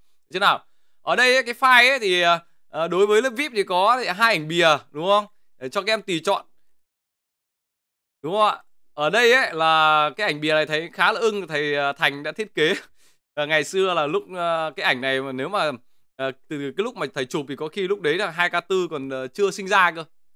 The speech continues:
Thầy nghĩ là thế. Hoặc là nhiều tuổi hơn hai K tư. Thì ở đây ấy, ờ, có cái ảnh mà từ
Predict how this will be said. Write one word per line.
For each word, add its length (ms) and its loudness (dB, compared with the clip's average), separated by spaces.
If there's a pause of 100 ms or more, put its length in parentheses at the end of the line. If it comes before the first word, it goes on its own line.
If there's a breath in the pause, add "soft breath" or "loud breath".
(100)
Thầy 140 -6
nghĩ 140 -8
là 100 -4
thế. 200 -4 (480)
Hoặc 160 -2
là 100 0
nhiều 260 -2
tuổi 200 -2
hơn 100 -4
hai 120 -2
K 140 -4
tư. 160 -4 (760)
Thì 60 -2
ở 80 2
đây 260 2
ấy, 120 0 (320)
ờ, 300 0
có 220 -2 (120)
cái 100 -6
ảnh 340 0
mà 180 0
từ 440 -4